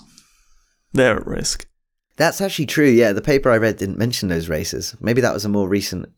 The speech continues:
Speaker 2: um, finding.
Speaker 1: Or a different island.
Speaker 2: Or a different island, yeah.
Speaker 1: And the other thing, I mean, it's very, if, if they're breeding at very particular times of the year, it's a very,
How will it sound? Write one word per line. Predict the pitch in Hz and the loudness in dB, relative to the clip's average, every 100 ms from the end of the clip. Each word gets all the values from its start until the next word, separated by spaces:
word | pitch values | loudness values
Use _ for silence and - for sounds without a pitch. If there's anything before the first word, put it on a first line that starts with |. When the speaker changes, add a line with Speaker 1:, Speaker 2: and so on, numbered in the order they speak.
| - | -10
Speaker 2:
um, | - 98 90 90 92 - _ | -6 -4 -4 -6 -8 -16 _
finding. | - 110 107 80 82 85 _ _ _ | -4 -2 0 -2 -6 -12 _ _ _
Speaker 1:
Or | 147 147 | 4 4
a | |
different | 139 135 127 | 4 0 0
island. | 127 113 110 - _ _ _ _ _ _ - - - _ _ _ | 0 0 -4 -8 _ _ _ _ _ _ -20 -20 -20 _ _ _
Speaker 2:
Or | 120 110 | 2 4
a | |
different | 95 - 87 | 2 -2 0
island, | 92 90 90 _ _ | 0 -2 -6 _ _
yeah. | 107 98 92 87 _ _ _ _ _ - - - | 0 0 -2 -8 _ _ _ _ _ -12 -10 -2
Speaker 1:
And | 190 208 | 0 4
the | 226 | 4
other | 220 | 4
thing, | 214 | 2
I | 202 | 4
mean, | 196 | 4
it's | 185 160 | 2 0
very, | 160 185 190 | 2 2 2
if, | 175 - | 0 -4
if | - - | -6 0
they're | 165 | 0
breeding | 165 180 180 160 | 4 2 4 2
at | - | 2
very | 156 147 | 0 0
particular | 123 160 - 143 | -2 -2 0 0
times | 135 147 135 | 2 0 0
of | 127 | 0
the | 127 | 2
year, | 143 123 | 4 2
it's | - - 135 | 0 -2 0
a | 127 | 0
very, | 123 127 135 131 123 120 117 | 2 2 2 2 2 0 -2